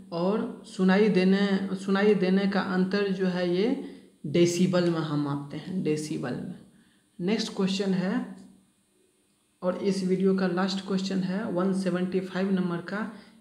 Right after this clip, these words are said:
एक लिफ्ट में किसी व्यक्ति का प्रत्यक्ष भार वास्तविक भार से कम होता है जब लिफ्ट जा रही हो। कैसे जा रही हो? त्वरण के साथ ऊपर,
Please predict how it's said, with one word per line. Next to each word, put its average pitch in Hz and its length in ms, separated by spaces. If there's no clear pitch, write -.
एक 247 340
लिफ्ट 226 360
में 220 300
किसी 208 320
व्यक्ति 190 440
का 226 500
प्रत्यक्ष 233 580
भार 185 340
वास्तविक 196 640
भार 185 320
से - 500
कम 233 200
होता 185 400
है 180 380
जब 214 320
लिफ्ट 247 640
जा 185 260
रही 185 340
हो। - 440
कैसे 175 260
जा 208 160
रही 202 180
हो? 214 180
त्वरण 196 640
के - 420
साथ 190 440
ऊपर, 196 420